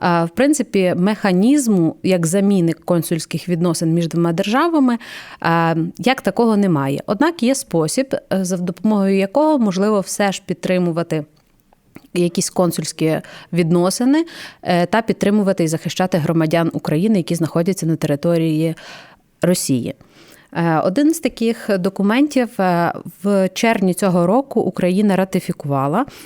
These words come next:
який називається Конвенція держав-членів Організації за демократію та економічний розвиток про взаємне надання, е, допомоги з консульських питань.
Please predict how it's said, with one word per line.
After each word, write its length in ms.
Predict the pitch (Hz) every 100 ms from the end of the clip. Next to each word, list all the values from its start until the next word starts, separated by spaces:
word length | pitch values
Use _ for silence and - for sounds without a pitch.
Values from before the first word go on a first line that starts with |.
| -
який 220 | 208 -
називається 520 | 269 220 214 226 208 185
Конвенція 840 | 202 190 208 208 196 196 175 170 - - -
держав-членів 800 | - 190 196 - 196 185 190 185 -
Організації 800 | 185 170 180 170 180 190 - 170
за 180 | 165 185
демократію 640 | 175 170 - 165 165 156
та 140 | 160
економічний 800 | 156 - 156 151 147 - 143 135 _ _
розвиток 640 | 143 151 147 202 233 339 - - -
про 140 | - 320
взаємне 380 | 240 220 233 202
надання, 420 | 170 156 180 254 _ - -
е, 200 | - 156
допомоги 500 | 165 175 170 240 247
з 60 | -
консульських 500 | 180 180 175 - 147
питань. 320 | 175 127